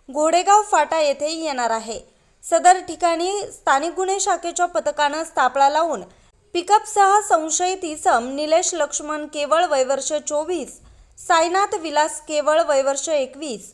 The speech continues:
रवींद्र गोरक्ष केवळ, वय वर्ष तेवीस,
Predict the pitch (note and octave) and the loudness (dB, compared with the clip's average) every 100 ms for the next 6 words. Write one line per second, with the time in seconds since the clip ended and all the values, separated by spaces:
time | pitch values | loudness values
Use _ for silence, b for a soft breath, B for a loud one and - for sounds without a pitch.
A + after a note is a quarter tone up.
0 | _ _ - C4 C4+ E4 F4+ F#4 D4 C#4 | _ _ -6 -4 -2 0 0 2 4 4
1 | D#4 - E4+ E4 C#4+ C#4+ E4 D4+ C4 C4+ | 2 -4 -6 -2 0 2 2 2 2 0
2 | C4 D#4+ D#4 C#4+ D4 C#4+ G#3+ | -2 -6 -2 -2 -2 -8 -12